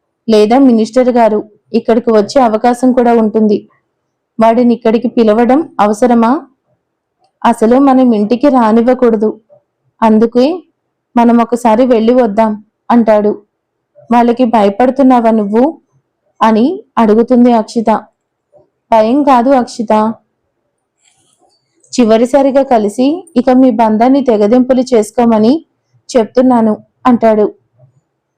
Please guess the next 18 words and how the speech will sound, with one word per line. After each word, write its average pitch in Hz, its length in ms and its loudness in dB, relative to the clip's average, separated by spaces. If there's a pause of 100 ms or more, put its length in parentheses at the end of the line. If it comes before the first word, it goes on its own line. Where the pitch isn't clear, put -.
ఆ 233 100 2
మాటకి 220 460 0
ఆలోచనలో 247 600 0
పడుతుంది 233 580 0
అక్షిత. 220 340 -6 (1200)
ఒకసారి 240 460 0 (100)
అర్థం 220 240 -2 (100)
చేసుకో, 233 340 -2 (760)
నీతో 226 320 0
నేను 233 280 0
కూడా 285 240 0 (120)
ఉంటాను 233 380 0
కదా 226 180 0 (540)
అంటాడు 220 420 2 (160)
అగస్త్య. 214 380 -4 (760)
సరే 233 320 2
వస్తాలే 240 540 0 (600)
అని 220 200 2